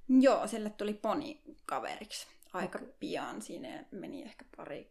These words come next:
Speaker 1: kolme kuukautta maksimissaan.
Speaker 2: Joo. Auttoiko se näihin ollenkaan vai pahensko se?
Speaker 1: Se auttoi, kyllä. Ja me käytiin yhdessä silleen, että poni oli sitten joko kärryjen kanssa tai,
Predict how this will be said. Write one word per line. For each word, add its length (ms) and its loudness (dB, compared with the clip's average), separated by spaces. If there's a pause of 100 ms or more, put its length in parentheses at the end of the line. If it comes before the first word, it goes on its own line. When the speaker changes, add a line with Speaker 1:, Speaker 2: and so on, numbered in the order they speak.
Speaker 1:
kolme 360 -6
kuukautta 420 -10
maksimissaan. 600 -12
Speaker 2:
Joo. 320 0 (300)
Auttoiko 420 -4
se 220 -2
näihin 520 0
ollenkaan 580 -2
vai 120 -4
pahensko 640 -6
se? 120 -12 (480)
Speaker 1:
Se 200 -2
auttoi, 640 0 (480)
kyllä. 420 0 (200)
Ja 60 -4
me 120 -4
käytiin 360 -2
yhdessä 360 0
silleen, 400 -4
että 140 -12
poni 300 -4
oli 300 -8 (340)
sitten 380 -12
joko 180 -10
kärryjen 520 -4
kanssa 320 -8
tai, 260 -6